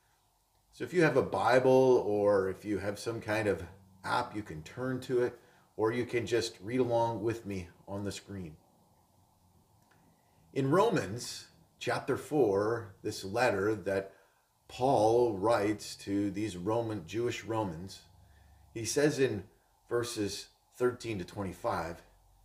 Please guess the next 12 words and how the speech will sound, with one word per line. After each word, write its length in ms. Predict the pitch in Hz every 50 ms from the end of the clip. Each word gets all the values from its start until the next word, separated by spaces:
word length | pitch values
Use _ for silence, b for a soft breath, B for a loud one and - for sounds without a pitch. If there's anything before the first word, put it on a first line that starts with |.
| _ _ - - _ _ _ _ _ _ _ _ - - - -
"For 160 | - 127 131
the 140 | 120 127 127
promise 1120 | 127 - - - - - 196 208 226 240 247 247 240 226 208 - - - - - - - - _ _ -
to 260 | - - - - 139
Abraham 640 | 151 165 147 135 127 117 113 110 110 110 110 - -
and 220 | - 127 127 110
his 300 | 107 - 151 165 156 - -
offspring 840 | 113 117 123 139 139 - - - - - - 95 90 92 104 107 104
that 180 | 92 101 101 98
he 200 | - - 143 143
would 260 | 135 131 135 120 98
be 340 | 101 117 117 120 120 104 -